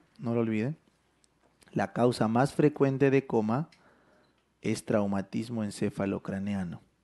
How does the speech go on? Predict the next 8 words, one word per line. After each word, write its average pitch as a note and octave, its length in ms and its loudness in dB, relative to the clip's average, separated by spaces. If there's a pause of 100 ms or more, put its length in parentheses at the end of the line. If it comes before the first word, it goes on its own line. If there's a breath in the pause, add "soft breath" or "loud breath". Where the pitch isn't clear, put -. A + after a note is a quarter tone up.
(720 soft breath)
la - 180 -4
causa G#2+ 320 -2
más G2+ 240 -4
frecuente. - 580 -10 (420 soft breath)
Y A2+ 100 -2
la G#2+ 160 2
segunda C3+ 600 2
causa C3+ 680 2